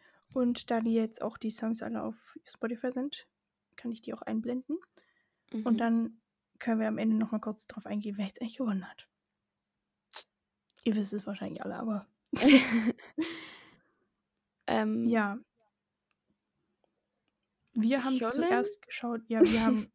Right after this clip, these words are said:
Speaker 2: <laughs>
Speaker 1: Hyolyn zuerst geschaut mit Waka Boom.
Speaker 2: Waka Boom.
Speaker 1: My Way oder irgendwie so.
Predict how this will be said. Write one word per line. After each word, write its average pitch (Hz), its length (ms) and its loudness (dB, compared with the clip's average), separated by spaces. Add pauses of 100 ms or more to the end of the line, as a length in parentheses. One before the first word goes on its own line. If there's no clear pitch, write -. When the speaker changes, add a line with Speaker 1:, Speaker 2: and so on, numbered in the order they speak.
(100)
Speaker 2:
<laughs> - 300 -18
Speaker 1:
Hyolyn 277 380 4
zuerst - 360 -4
geschaut 262 500 -4 (340)
mit 220 480 2 (400)
Waka 220 420 -2
Boom. 220 200 6
Speaker 2:
Waka 208 260 6
Boom. 277 540 -2 (1120)
Speaker 1:
My 214 220 0
Way 208 280 -2
oder 190 180 -4
irgendwie 202 200 -2
so. 190 260 -6